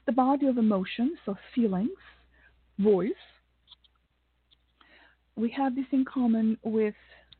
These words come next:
with the animal kingdom. And then it's the sense of I am, the healthy ego sense, not the, the, the pathological one that,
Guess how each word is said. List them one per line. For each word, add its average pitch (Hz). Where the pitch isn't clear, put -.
with 214
the 214
animal 226
kingdom. 170
And 311
then 320
it's 311
the 339
sense 254
of 233
I 214
am, 185
the 208
healthy 277
ego 214
sense, -
not 240
the, 202
the, 214
the 190
pathological 214
one 185
that, 185